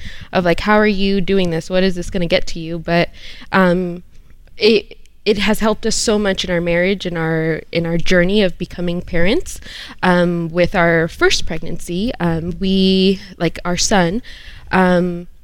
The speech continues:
we found out he had, like, a heart condition. And, um, we had to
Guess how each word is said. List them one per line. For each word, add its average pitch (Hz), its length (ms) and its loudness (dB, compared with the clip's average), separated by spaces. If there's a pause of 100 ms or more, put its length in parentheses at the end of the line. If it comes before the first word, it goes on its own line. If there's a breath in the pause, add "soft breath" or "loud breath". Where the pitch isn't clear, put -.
(300)
we 247 80 4
found 233 260 4
out 175 140 4
he 202 200 0
had, 180 220 2
like, 165 120 -4
a 180 60 0
heart 262 200 2
condition. - 420 -4 (400)
And, 190 680 2
um, 170 360 0 (360 loud breath)
we 233 80 4
had 196 320 4
to 185 720 -2